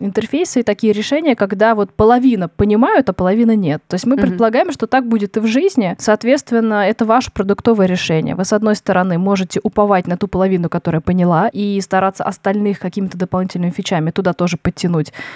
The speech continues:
Speaker 1: С другой стороны, можете понять, что, мгм, а половина-то все-таки не поняла, можно докрутить.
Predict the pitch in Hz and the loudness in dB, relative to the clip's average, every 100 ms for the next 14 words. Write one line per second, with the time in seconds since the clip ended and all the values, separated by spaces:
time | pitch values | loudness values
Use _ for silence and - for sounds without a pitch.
0 | - - 202 208 285 277 247 208 233 - | -14 -4 0 2 2 2 2 2 0 0
1 | - 190 214 - - 175 190 190 208 165 | -2 2 2 -2 -2 0 0 0 0 -2
2 | 160 170 170 196 202 208 - 240 254 277 | -4 -2 -2 -2 -2 -4 0 2 4 6
3 | 247 175 185 202 220 202 - 233 - 165 | 6 4 0 0 0 0 0 0 -2 -6
4 | - | -6